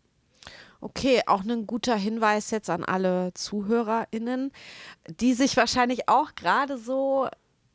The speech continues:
äh, <laughs> fast in der Mitte des Lebens, <laughs> um ihnen zu schmeicheln. <laughs> Ähm, ich weiß ja ungefähr, wie alt meine HörerInnen sind, aber wenn ihr gerade oder du, die, die du gerade zuhörst, jetzt vielleicht gerade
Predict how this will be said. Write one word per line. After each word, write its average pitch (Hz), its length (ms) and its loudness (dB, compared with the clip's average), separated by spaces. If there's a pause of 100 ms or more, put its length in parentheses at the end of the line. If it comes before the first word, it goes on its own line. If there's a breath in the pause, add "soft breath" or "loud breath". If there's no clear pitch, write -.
(140)
äh, 233 380 0 (120)
<laughs> - 140 -20
fast - 480 0
in 294 80 6
der 254 100 6
Mitte 254 240 2
des 220 200 -2
Lebens, 277 520 -4 (200)
<laughs> - 200 0
um 208 140 4
ihnen 196 180 6
zu 226 160 2
schmeicheln. 269 680 4
<laughs> - 60 -10 (1200 loud breath)
Ähm, 233 460 2 (220 loud breath)
ich 202 120 -12
weiß 202 240 2
ja 262 80 4
ungefähr, 220 360 -2
wie - 80 2
alt 175 180 0
meine 190 180 -2
HörerInnen 190 440 0
sind, 214 200 0 (380 loud breath)
aber 214 320 4 (460)
wenn 247 420 2 (100)
ihr 247 280 0
gerade 202 440 0
oder 190 200 -2
du, 247 400 -4 (160)
die, 208 360 -2
die 208 140 -6
du 202 100 -6
gerade 180 220 -2
zuhörst, 202 400 -4 (320 loud breath)
jetzt - 220 0
vielleicht 208 380 0
gerade 196 520 0